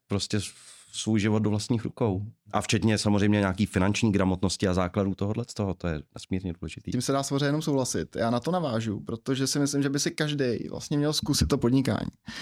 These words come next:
Speaker 2: Jako jasně, říká se, že někdo na to třeba nemá takový buňky, nebo že někoho to jako, eh, nějakým způsobem nebaví, nebo se toho bojí, ale přesně na to, jak říkal Martin, je dobrý si to vyzkoušet.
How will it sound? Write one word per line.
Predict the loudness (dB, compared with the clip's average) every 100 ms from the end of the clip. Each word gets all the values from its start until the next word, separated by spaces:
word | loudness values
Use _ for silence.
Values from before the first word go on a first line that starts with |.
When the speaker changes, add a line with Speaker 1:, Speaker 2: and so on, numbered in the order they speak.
| -12 -12 -14 -14 -2
Speaker 2:
Jako | 0 2
jasně, | 2 4 2
říká | 4 2 2
se, | 2
že | 2
někdo | 4 4 2
na | 2
to | -2
třeba | -2 0 2 2
nemá | 2 2 2 0
takový | -2 0 2
buňky, | 2 2 2 2
nebo | 2 2
že | 2
někoho | 0 0 -2
to | 0 0 0
jako, | 0 0 0 0 -4
eh, | -2 0 0 0 -2 -8 -12 -4
nějakým | -4 0 -2
způsobem | -2 -2 0 2
nebaví, | 2 2 2 2
nebo | 2 0
se | 0 0
toho | 2
bojí, | 2 2 0 -4 -4
ale | 0 0 -2 -6
přesně | -4 -2 2 2
na | 2
to, | 0 -2
jak | -2
říkal | -2 -2
Martin, | -2 -2 -2
je | 0
dobrý | 0 0 -2
si | 0
to | 0
vyzkoušet. | 0 -2 -2 -2